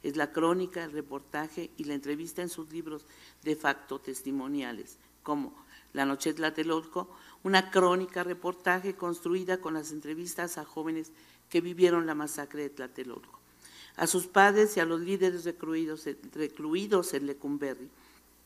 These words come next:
donde dialogaba con José Revueltas y Luis González de Alba, entre otros. En este mismo sentido, mediante los testimonios que obtuvo recorriendo la Ciudad de México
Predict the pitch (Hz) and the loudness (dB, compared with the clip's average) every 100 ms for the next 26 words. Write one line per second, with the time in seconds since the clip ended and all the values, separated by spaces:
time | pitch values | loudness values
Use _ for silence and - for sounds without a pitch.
0 | _ _ _ - - - 160 165 190 185 | _ _ _ -20 -20 -8 6 8 10 8
1 | 175 160 156 170 180 175 147 143 143 170 | 8 6 4 4 2 0 -4 -4 -6 -4
2 | 170 180 151 143 135 131 - 156 151 147 | -2 -2 -2 -6 -6 -10 -6 -2 0 -2
3 | 139 139 127 131 120 127 120 120 107 - | -2 -6 -8 -8 -8 -8 -8 -10 -16 -14
4 | 113 107 98 - - - - _ _ - | -16 -12 -12 -14 -20 -20 -20 _ _ -20
5 | - - - 160 170 170 180 180 165 165 | -20 -20 0 8 8 8 4 4 0 0
6 | 165 170 170 196 190 175 - - 151 147 | 0 -2 -2 -4 -2 -4 -6 -4 -2 0
7 | 147 143 127 127 - 123 139 156 170 185 | 0 0 -4 -6 -6 -6 0 2 2 2
8 | 175 - 160 - 185 180 175 160 151 147 | -4 -4 -6 4 4 4 0 -2 -4 -2
9 | 160 160 156 151 - 151 147 147 151 151 | 0 2 2 -2 -8 -6 -4 -4 -4 -4
10 | 139 - | -6 -12